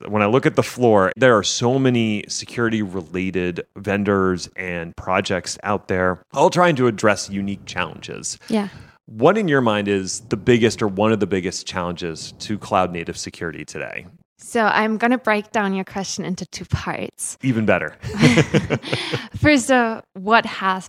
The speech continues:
Speaker 2: been the trends in the security space here at KubeCon? So there are lots of projects, like you mentioned, and it's really difficult, even when you're working in the space, to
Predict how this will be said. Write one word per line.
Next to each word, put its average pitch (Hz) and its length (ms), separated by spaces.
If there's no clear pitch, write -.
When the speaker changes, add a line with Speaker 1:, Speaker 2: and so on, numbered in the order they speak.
Speaker 2:
been 175 300
the 175 120
trends - 720
in 175 140
the 165 80
security - 460
space - 420
here - 120
at - 120
KubeCon? - 420
So 175 320
there 175 100
are 175 40
lots 311 200
of 370 100
projects, 208 360
like 180 180
you 185 60
mentioned, 185 580
and 170 180
it's - 300
really 240 220
difficult, 202 580
even 240 240
when 190 120
you're 190 100
working 214 300
in 202 80
the 190 60
space, - 460
to 170 260